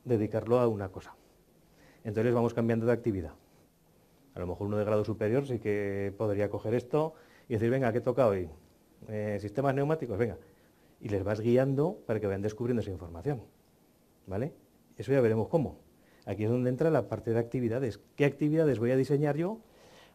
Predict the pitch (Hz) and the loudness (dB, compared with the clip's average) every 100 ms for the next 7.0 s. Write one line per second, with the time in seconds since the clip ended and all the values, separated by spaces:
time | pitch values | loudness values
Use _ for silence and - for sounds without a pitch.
0 | _ - 131 127 123 120 - 151 - 180 | _ 4 8 8 6 0 4 4 4 2
1 | 185 - _ _ _ - 131 - - - | 0 -8 _ _ _ -6 -4 -6 -8 0
2 | 113 135 170 175 185 202 - 123 113 - | 4 6 4 4 2 2 -2 -4 -4 -4
3 | 156 151 170 160 151 135 135 139 135 131 | -4 0 0 2 0 0 2 2 0 -2
4 | 117 120 113 110 82 - _ _ _ _ | -2 -2 -2 -6 -10 -12 _ _ _ _
5 | _ _ _ _ _ _ _ _ - 95 | _ _ _ _ _ _ _ _ -12 -4
6 | 120 135 135 123 117 113 107 104 120 - | 0 2 2 0 0 0 -2 -2 -2 -4